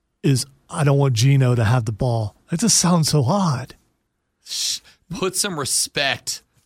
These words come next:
Speaker 2: on Geno Smith's name. Uh, as a team,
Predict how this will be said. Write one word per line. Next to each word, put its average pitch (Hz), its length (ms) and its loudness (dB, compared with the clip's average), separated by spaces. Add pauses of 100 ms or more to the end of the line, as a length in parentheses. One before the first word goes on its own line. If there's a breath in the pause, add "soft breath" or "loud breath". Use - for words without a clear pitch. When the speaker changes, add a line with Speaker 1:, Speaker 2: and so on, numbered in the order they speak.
(140)
Speaker 2:
on 131 220 -4
Geno 131 380 -4
Smith's 117 400 -4
name. 107 300 -4 (520 loud breath)
Uh, 185 440 -2
as 269 260 0
a 277 180 0
team, 220 500 -4